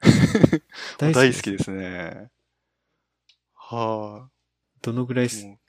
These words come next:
Speaker 1: 結婚したいぐらい大好き。
Speaker 2: <laughs> そんなに。はい。
Speaker 1: はい。はい。ちょっともう入籍しちゃったんで、結婚できなくなっちゃったんですけど。
Speaker 2: <laughs> そうですね。最近、
Speaker 1: は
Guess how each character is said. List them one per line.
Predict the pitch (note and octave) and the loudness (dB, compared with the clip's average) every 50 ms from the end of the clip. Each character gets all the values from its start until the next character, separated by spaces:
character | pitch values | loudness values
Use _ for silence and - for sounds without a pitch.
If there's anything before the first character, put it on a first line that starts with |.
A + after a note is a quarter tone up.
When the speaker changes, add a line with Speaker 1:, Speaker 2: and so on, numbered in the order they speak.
| - - | -12 -10
Speaker 1:
結 | A2 - - | -10 -10 -10
婚 | B2 B2 | -10 -8
し | - - | -4 0
た | - A#2+ | 2 2
い | A#2+ A#2 | 2 2
ぐ | A#2+ | 0
ら | A2+ G#2 F#2+ | 0 2 2
い | D#3 D3+ - - | 2 2 0 0
大 | - D3 - - | -2 -2 0 -2
好 | - D#3+ | -4 -6
き。 | C#3+ - F3+ - - - - _ - - - - A3 G#3+ - B3+ B3+ | -8 -8 -10 -12 -12 -14 -18 _ -4 0 4 6 6 6 8 6 6
Speaker 2:
<laughs> | - - C4+ - - - - - - - - | 6 4 0 -2 -2 -8 -14 -16 -16 -18 -12
そ | - - C#3+ | -6 -2 0
ん | C#3+ C#3+ C#3+ | 0 2 2
な | C#3 C3+ | 2 2
に。 | B2 B2 B2+ B2 - - _ _ _ - - - - - - C3 | 2 2 0 -2 -4 -8 _ _ _ -14 -12 -10 -10 -10 -8 -6
は | A#2+ A2 G#2+ | -6 -6 -8
い。 | G2 - - C#3 | -10 -12 -10 -8
Speaker 1:
は | A#2 A#2 A2+ A2+ A2+ A2 A2 A2 A2 B2 C3+ D3 | -8 -8 -8 -8 -10 -12 -12 -14 -16 -18 -20 -20
い。 | _ _ _ _ _ _ _ _ _ _ _ _ _ _ _ - A#2 | _ _ _ _ _ _ _ _ _ _ _ _ _ _ _ -10 -8
は | A#2 A#2 A2+ A2 G#2+ G#2+ A2+ B2+ | -8 -6 -8 -8 -10 -14 -16 -18
い。 | |
ち | - - | -18 -16
ょ | |
っ | C#3 | -14
と | - B2+ | -12 -12
も | B2 A#2+ A2+ | -10 -10 -8
う | |
入 | A2 A#2+ C3+ C#3 | -6 -6 -4 -4
籍 | - D#3+ - - D3+ | -2 0 0 0 -2
し | - | -2
ち | - - | -2 -2
ゃ | D3 | -2
っ | - | -2
た | _ - C#3+ C3+ | _ 0 0 0
ん | A#2+ A2 | 0 0
で、 | G2+ G2+ - | -4 -6 -6
結 | - - _ | -8 -12 _
婚 | - B2 B2 | -12 -8 -4
で | A2+ - | -4 -4
き | - C3 | -2 -2
な | C3 A#2 | -4 -4
く | - G2 | -4 -6
な | F#2+ F#2 | -10 -10
っ | _ | _
ち | - - | -10 -14
ゃ | |
っ | F2+ _ | -14 _
た | - - F2 | -12 -14 -14
ん | F2 | -12
で | F#2 F2 | -14 -16
す | - - | -16 -14
け | - F2+ | -14 -14
ど。 | F2+ F#2 F#2 F#2 F#2 A2+ - - | -14 -16 -18 -20 -14 -6 -4 -4
Speaker 2:
<laughs> | B3 - - - - | -2 -4 -6 -8 -2
そ | - D3+ | 0 0
う | A#2+ | 0
で | G2+ | 0
す | - - | -2 -6
ね。 | G#2 | -8
最 | - - B2+ C3 C3 | -4 0 0 0 0
近、 | - - B2+ B2+ B2+ | -2 -4 -4 -4 -2
Speaker 1:
は | B2 A2 A2+ | -4 -2 -4